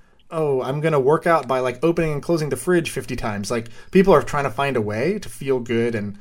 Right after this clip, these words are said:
not go insane. And I've had this morning routine I've done for years now.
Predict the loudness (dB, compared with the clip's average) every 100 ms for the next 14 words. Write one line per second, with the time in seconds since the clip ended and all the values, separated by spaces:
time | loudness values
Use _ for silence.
0 | -16 -10 -8 -6 -4 -4 -4 -6 -4 -6
1 | -6 -14 -20 -16 -6 -2 0 2 0 0
2 | 0 0 0 0 -2 -4 -4 -4 -6 -6
3 | -4 -2 -2 -4 -6 -6